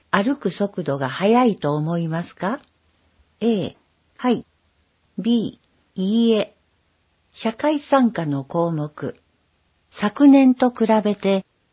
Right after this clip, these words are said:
外出の回数が減っていますか？A、いいえ。B、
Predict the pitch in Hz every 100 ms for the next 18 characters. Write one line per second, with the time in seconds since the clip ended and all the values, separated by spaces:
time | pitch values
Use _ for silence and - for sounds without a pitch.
0 | _ 170 202 254 - 247 247 233 233 190
1 | 202 202 202 196 135 117 135 160 _ 208
2 | 202 185 190 - 165 180 - _ _ _
3 | _ _ _ _ 220 226 151 - _ _
4 | _ - 185 214 233 220 202 - _ _
5 | _ _ _ _ - 220 233 156